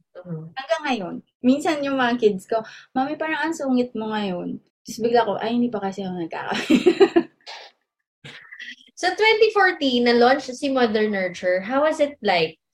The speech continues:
Speaker 1: launching something very new. I think in the market back then, that's a
Speaker 2: Dahil
Speaker 1: very, that was a very unique product, right?
Speaker 2: Um, dahil nga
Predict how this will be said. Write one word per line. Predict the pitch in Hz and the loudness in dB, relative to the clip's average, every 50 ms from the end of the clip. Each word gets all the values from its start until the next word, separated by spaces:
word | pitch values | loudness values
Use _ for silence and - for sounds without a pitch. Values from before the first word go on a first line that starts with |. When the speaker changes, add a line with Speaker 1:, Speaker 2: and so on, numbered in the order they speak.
| _ _ _ _ _ - 202 | _ _ _ _ _ -12 -8
Speaker 1:
launching | 196 196 202 202 202 208 208 - 202 190 196 | -4 -2 -2 -2 -4 -6 -8 -8 -6 -6 -8
something | 190 - 190 175 165 165 170 170 - 165 165 165 160 156 151 143 143 - | -8 -8 -6 -6 -6 -8 -8 -10 -8 -8 -8 -8 -8 -10 -12 -12 -14 -14
very | 180 175 202 202 202 214 214 208 196 | -10 -8 -6 -4 -2 -2 -2 -2 -4
new. | 190 185 175 165 160 160 160 160 156 - - - | -6 -8 -8 -6 -6 -6 -8 -8 -10 -14 -14 -10
I | - 277 277 | -8 -6 -2
think | 415 415 415 _ _ _ | -2 -4 -4 _ _ _
in | - 220 214 | -6 -4 -2
the | 220 226 | 0 0
market | 214 208 196 185 185 196 190 - 214 220 214 - 185 | 2 2 0 2 0 0 -2 -2 -4 -4 -4 -4 -4
back | 175 170 165 165 - | -2 -2 -2 -4 -6
then, | 147 147 151 147 156 190 233 247 - _ _ _ | -6 -4 -2 -2 -2 -4 -6 -8 -12 _ _ _
that's | - 233 214 208 | -6 -4 -2 0
a | 240 | 0
Speaker 2:
Dahil | 214 214 | 2 2
Speaker 1:
very, | 208 208 208 - - _ _ - | 2 2 2 -2 -6 _ _ -4
that | 214 220 240 | -2 -2 -2
was | - 285 277 | 0 0 0
a | 254 214 | 0 0
very | 202 196 196 196 202 | 2 0 0 0 0
unique | 190 196 185 180 185 180 175 _ - | -2 -2 -4 -6 -8 -10 -10 _ -6
product, | 175 160 156 143 139 143 135 135 135 - _ _ _ _ - | -4 -2 -2 -2 -4 -4 -4 -6 -6 -10 _ _ _ _ -6
right? | 156 143 139 147 156 - - - - _ _ _ _ - | -4 -2 -2 -2 -4 -8 -12 -20 -20 _ _ _ _ -6
Speaker 2:
Um, | 196 202 208 208 208 208 208 208 208 208 | -2 0 0 0 0 0 0 -2 -2 -2
dahil | 202 202 202 226 214 202 | -2 -4 -4 -4 -4 -4
nga | 202 190 | -4 -6